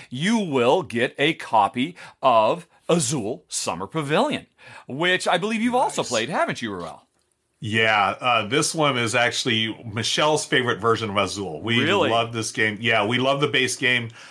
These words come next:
Speaker 2: Um, I wasn't a, uh, I, I liked Sintra, Class of Sintra. That was okay, but this one is excellent. Um, it takes everything we like about the original Azul, you know, the tile, you know, drafting and stuff, but it just adds a little more. You've got wild tiles that you can do, and you, as you can see there,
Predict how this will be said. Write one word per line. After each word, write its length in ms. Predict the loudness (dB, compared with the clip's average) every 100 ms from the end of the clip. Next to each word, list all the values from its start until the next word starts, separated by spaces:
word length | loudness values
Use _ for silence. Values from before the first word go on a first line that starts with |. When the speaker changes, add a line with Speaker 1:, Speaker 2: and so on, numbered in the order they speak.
| -4
Speaker 2:
Um, 440 | 0 2 2 -2 -12 -20 -4
I 140 | 0
wasn't 280 | 2 2 0
a, 40 | -2 0
uh, 400 | 2 2 2 2
I, 160 | 2 2
I 160 | 2 2
liked 280 | 0 -2 -4
Sintra, 880 | -6 -4 0 0 0 2 2 0
Class 280 | 0 0 0
of 60 | -6
Sintra. 200 | -4 0
That 120 | 0
was 100 | 2
okay, 240 | 2 2
but 260 | 0 -2 0
this 240 | 2 2
one 260 | 2 2 2
is 300 | -4 -6 -6
excellent. 580 | -6 -6 -6 -8 -14 -16 -6
Um, 280 | -2 -2 -4
it 140 | -4
takes 380 | 0 0 -2 -6 -16 -4
everything 320 | 0 2 2
we 100 | 2
like 240 | 2 2 0
about 220 | 0 0
the 60 | 0
original 320 | 0 2 0
Azul, 340 | 0 0 2
you 60 | 0
know, 100 | -2
the 100 | -2
tile, 420 | 2 4 2 0
you 80 | -4
know, 80 | -4
drafting 460 | 0 0 0 -4 -4
and 80 | -2
stuff, 240 | -2 0
but 160 | -4 -4 -10 -2
it 80 |
just 160 | 0 2
adds 180 | 2 2
a 40 |
little 180 | 2 2
more. 260 | 2 2 2
You've 160 | 0 0
got 220 | 0 0
wild 420 | 0 2 2 0
tiles 300 | 0 2 2
that 80 | -2
you 60 | -2
can 120 | -2
do, 160 | 0 2
and 120 | 2
you, 120 | 2 2
as 140 | 2
you 60 | 0
can 120 | 0
see 180 | 0 2
there, 360 | 4 2 0